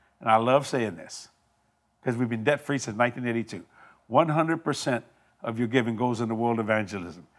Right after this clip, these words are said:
to reach people and change lives one soul at a time.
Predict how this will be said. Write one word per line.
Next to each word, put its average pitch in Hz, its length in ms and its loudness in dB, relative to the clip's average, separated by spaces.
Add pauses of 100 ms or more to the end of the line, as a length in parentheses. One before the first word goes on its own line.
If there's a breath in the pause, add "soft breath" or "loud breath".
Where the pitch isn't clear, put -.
(180)
to 120 100 -2
reach 151 260 4
people 135 260 2
and 110 100 -2
change 120 300 -2
lives 107 300 4 (280 soft breath)
one 110 300 0
soul 104 440 -2
at 95 100 -2
a - 40 -12
time. 82 200 -4